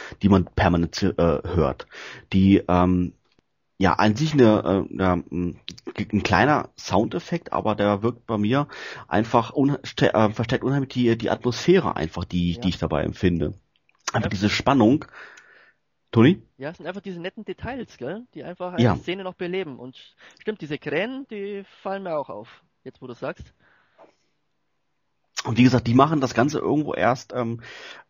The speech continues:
Speaker 1: ja, ja, fast schon, äh, ja, plastisch, dass man sich das vorstellen kann, ähm, was da jetzt genau passiert. Und er hockt da jetzt alleine in, in dieser gefährlichen Wüste. Und wobei natürlich die Frage ist, warum muss das unbedingt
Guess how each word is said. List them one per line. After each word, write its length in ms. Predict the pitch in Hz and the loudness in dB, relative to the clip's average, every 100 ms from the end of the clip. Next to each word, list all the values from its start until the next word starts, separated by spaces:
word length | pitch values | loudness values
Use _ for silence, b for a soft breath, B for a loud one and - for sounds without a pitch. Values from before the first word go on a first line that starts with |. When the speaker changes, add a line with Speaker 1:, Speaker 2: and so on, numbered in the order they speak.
| _ - | _ 2
Speaker 1:
ja, 300 | 127 69 - _ | 2 2 -4 _
ja, 180 | 98 85 | -4 -4
fast 240 | - 127 | -4 -4
schon, 400 | - 117 113 - | 0 2 2 0
äh, 220 | 80 95 - | -4 -4 -2
ja, 100 | 95 | -4
plastisch, 460 | - 143 - 95 - | 0 -2 0 -2 -2
dass 160 | 92 | -2
man 80 | 104 | -2
sich 80 | 104 | 0
das 100 | 101 | 0
vorstellen 400 | 147 143 107 98 | 0 2 0 0
kann, 340 | 113 110 113 - | 0 0 0 0
ähm, 520 | 101 85 80 76 71 | 0 -2 -4 -8 -12
was 280 | - 113 117 | -2 0 2
da 60 | |
jetzt 140 | 117 117 | 2 2
genau 180 | 113 117 | 0 2
passiert. 560 | 110 - 120 135 135 | 0 0 2 4 4
Und 220 | 107 104 B B B - | 0 -2 B B B -6
er 180 | 92 104 | -2 2
hockt 180 | 117 117 | 2 2
da 40 | |
jetzt 120 | 113 | 0
alleine 280 | - 92 110 | 2 2 4
in, 100 | 113 | 4
in 260 | 110 - 107 | 2 2 0
dieser 200 | 107 104 | 0 -2
gefährlichen 600 | 110 - 98 113 110 110 | 0 0 0 0 -4 -2
Wüste. 600 | 127 147 - 131 123 123 | 0 -2 0 4 6 4
Und 380 | - 98 98 - | 2 0 0 -2
wobei 260 | 82 78 78 | -2 0 0
natürlich 260 | 78 78 | -2 -8
die 40 | - | -6
Frage 220 | 78 82 | -2 0
ist, 100 | 87 | 2
warum 140 | 85 | 4
muss 140 | 95 95 | 6 4
das 120 | - | 2
unbedingt 480 | 104 110 107 107 | 6 6 8 4